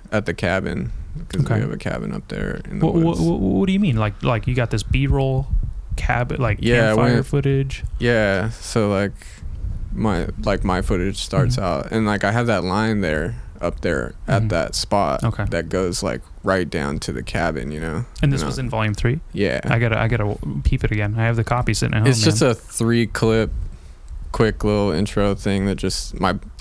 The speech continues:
Speaker 2: I
Speaker 1: my
Speaker 2: still wanna
Speaker 1: camera is
Speaker 2: watch
Speaker 1: just
Speaker 2: it.
Speaker 1: sitting on my board right in front of the fire,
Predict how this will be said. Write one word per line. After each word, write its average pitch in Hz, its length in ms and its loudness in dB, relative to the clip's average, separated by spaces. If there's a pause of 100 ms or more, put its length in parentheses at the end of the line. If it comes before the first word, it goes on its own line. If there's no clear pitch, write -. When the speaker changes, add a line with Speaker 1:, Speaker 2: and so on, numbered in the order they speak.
(120)
Speaker 2:
I 117 60 4
Speaker 1:
my 107 80 4
Speaker 2:
still 127 160 4
wanna 127 100 6
Speaker 1:
camera 127 220 4
is 127 80 2
Speaker 2:
watch 131 60 2
Speaker 1:
just 127 120 0
Speaker 2:
it. - 40 -2
Speaker 1:
sitting 127 200 2
on 123 80 2
my 123 140 2
board 120 380 4
right 117 180 4
in 113 80 0
front 120 220 0
of 110 40 2
the 110 80 2
fire, 113 600 4